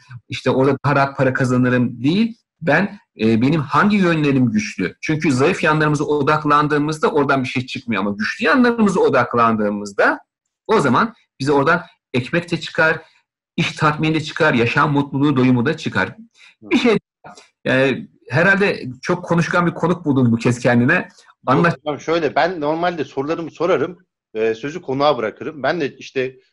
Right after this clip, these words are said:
Speaker 2: bu çok hararetli olduğum bir konu olduğu için ben de çok giriyorum işin içine. Aslında soruları
Speaker 1: Eyvallah.
Speaker 2: birazcık kaçırıyoruz so-, sorunun ucunu. E, saatlerce, sabaha kadar konuşabileceğimiz bir konu. Çünkü gerçekten çok, e, tutarsız, e, bilgilerin olduğu, çok tutarsız içeriklerin olduğu,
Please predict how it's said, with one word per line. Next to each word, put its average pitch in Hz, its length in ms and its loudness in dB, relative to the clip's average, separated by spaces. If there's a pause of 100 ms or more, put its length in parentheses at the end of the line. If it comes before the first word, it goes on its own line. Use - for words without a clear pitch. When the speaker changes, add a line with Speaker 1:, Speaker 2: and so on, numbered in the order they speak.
(180)
Speaker 2:
bu 110 200 -8
çok 151 300 -10
hararetli 151 460 2
olduğum 160 300 -6
bir 139 60 -14
konu 156 220 -4
olduğu 185 180 -4
için 123 220 -10
ben 143 140 -2
de 151 60 -6
çok 110 220 -10
giriyorum 107 300 -8
işin 117 160 -18
içine. 131 200 -12
Aslında 143 360 -8
soruları 135 220 0
Speaker 1:
Eyvallah. 151 180 -2
Speaker 2:
birazcık 147 380 -2
kaçırıyoruz 135 560 -6
so-, 101 140 -18
sorunun 117 300 -12
ucunu. 131 300 -14 (420)
E, 120 380 0 (440)
saatlerce, 170 580 -2
sabaha 151 360 -2
kadar 156 180 -6
konuşabileceğimiz 131 760 -6
bir - 60 -20
konu. 123 240 -14
Çünkü 147 360 -12 (320)
gerçekten 156 500 -4
çok, 156 320 -10 (240)
e, 113 140 -4
tutarsız, 143 640 -6
e, 107 160 -4 (320)
bilgilerin 127 580 -6
olduğu, 104 360 -8
çok 131 220 -8
tutarsız 135 380 -8
içeriklerin 131 500 -6
olduğu, 98 440 -8